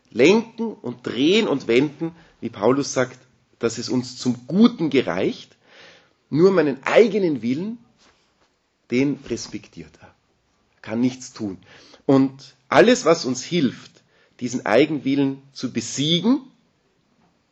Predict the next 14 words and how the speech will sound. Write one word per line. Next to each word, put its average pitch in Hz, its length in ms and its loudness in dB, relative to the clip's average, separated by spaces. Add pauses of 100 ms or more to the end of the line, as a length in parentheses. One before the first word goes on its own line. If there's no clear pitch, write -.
(120)
hilft 185 500 -2
uns, 151 320 -4
dass 127 240 -8
Gottes 117 340 -6
schöner 110 280 -4
Plan 98 500 -6 (120)
sich - 220 -14
verwirklichen 95 580 -6
kann. - 220 -20 (1500)
Also 123 500 2 (1000)
zum 98 160 -8
Beispiel 123 500 2 (160)
sagt - 380 -4
er, 110 320 4